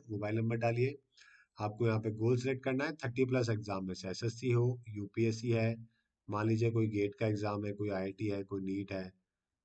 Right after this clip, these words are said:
कैट का एग्जाम है, कोई सीडीएस का है, कोई भी आपका एग्जाम हो थर्टी प्लस में से, यहाँ गोल सिलेक्ट करिए, प्लस में जाइए, गेट सब्सक्रिप्शन में बारह या चौबीस महीने, और नीचे आपको यहाँ पे बीएचयू टेन है जो कि लगाना है।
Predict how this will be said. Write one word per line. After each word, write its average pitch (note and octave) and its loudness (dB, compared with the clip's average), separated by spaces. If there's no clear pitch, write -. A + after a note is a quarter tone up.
कैट G#2 -2
का A2 0
एग्जाम G2 -2
है, F#2+ -4
कोई G2 -2
सीडीएस G2+ -4
का G2 -4
है, F#2 -4
कोई C#3+ -4
भी D#3+ 0
आपका D3 0
एग्जाम A#2+ 0
हो - -10
थर्टी A2+ -4
प्लस A2+ -4
में G#2+ 0
से, A#2+ -6
यहाँ A2 -2
गोल G#2+ 2
सिलेक्ट A#2 -2
करिए, B2 2
प्लस A2+ -4
में A#2 0
जाइए, A#2 2
गेट G2+ -4
सब्सक्रिप्शन G#2+ -6
में B2+ -2
बारह G2+ 0
या G#2+ 0
चौबीस G2+ -4
महीने, C3+ -2
और D3 -4
नीचे A2+ -2
आपको A2 -2
यहाँ G2+ -4
पे C3+ -6
बीएचयू G#2 -4
टेन F#2+ -6
है G2 -6
जो G2 -8
कि B2+ -6
लगाना F2 -6
है। - -20